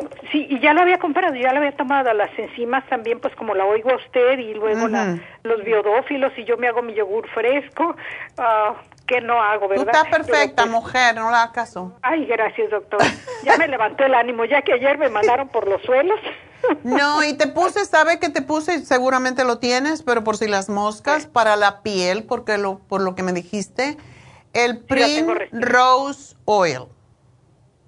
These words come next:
Speaker 1: Ay, ese es lo que me faltó comprar el día del especial,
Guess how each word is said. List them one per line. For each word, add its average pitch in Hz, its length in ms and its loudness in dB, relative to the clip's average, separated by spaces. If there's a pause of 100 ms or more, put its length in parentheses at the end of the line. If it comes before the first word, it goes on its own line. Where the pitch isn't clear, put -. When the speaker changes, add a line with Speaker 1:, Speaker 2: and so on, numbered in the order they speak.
Speaker 1:
Ay, 202 680 0 (180)
ese 226 600 0
es 196 60 -8
lo 214 160 -2
que 214 100 -6
me 196 140 -4
faltó 202 400 -2
comprar 202 440 -4
el 196 180 -4
día 208 160 -2
del - 220 -8
especial, - 1080 -10